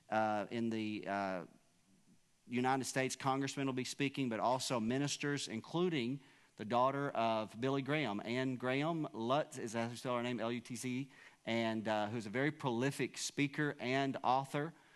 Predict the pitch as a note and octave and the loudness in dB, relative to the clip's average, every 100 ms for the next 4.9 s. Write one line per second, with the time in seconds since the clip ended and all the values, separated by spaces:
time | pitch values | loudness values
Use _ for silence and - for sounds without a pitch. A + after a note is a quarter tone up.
0 | - _ - A2+ A2 C3 B2 C3 B2 A#2+ | -20 _ -4 -2 4 4 4 0 0 2
1 | C#3 C3 B2+ A#2 A2 - D3 D#3 - B2+ | 2 2 0 -2 -2 2 2 2 -2 0
2 | A#2+ B2 A2+ A2+ G#2+ G2 B2+ C3+ - - | 0 0 -2 -4 -6 -2 0 0 -4 -2
3 | D3 C#3 B2 G#2+ D3+ F3 - A2+ A2+ A#2+ | -2 0 -2 0 0 -2 -2 -2 0 -2
4 | A#2 A#2 C3+ B2+ C#3+ F3 G#2+ F2 | -2 -2 -4 2 4 4 0 -6